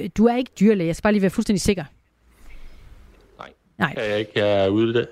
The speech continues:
Speaker 2: uddannet jæger og landmand.
Speaker 1: Ja. Så når,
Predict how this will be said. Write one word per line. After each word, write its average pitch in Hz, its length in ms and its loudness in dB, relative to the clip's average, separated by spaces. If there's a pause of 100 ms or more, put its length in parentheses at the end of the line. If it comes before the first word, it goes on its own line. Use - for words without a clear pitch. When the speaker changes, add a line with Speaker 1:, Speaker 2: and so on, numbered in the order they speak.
(540)
Speaker 2:
uddannet 117 760 4
jæger 135 380 6
og 104 520 4 (340)
landmand. 113 360 0 (180)
Speaker 1:
Ja. 160 140 2 (680)
Så 226 180 0
når, 220 160 0